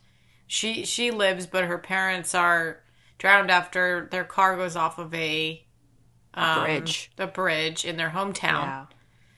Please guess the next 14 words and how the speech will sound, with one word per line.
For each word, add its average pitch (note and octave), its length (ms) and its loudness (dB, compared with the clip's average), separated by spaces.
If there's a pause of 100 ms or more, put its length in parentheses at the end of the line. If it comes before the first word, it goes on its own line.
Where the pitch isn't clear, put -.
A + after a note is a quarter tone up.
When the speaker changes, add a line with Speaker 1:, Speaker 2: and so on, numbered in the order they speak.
(300)
Speaker 1:
And E3+ 680 -4 (840)
it's G#3 240 0
just, A#3 240 -4
like, G#3 180 4
it G3+ 120 -2
starts G#3 320 4
off G#3 240 2
in G3+ 140 -6
that F#3 220 0
sad F3+ 480 4
vein F3 360 -2
of, E3+ 260 -2
oh, F#3 220 -2
this, E3+ 380 -6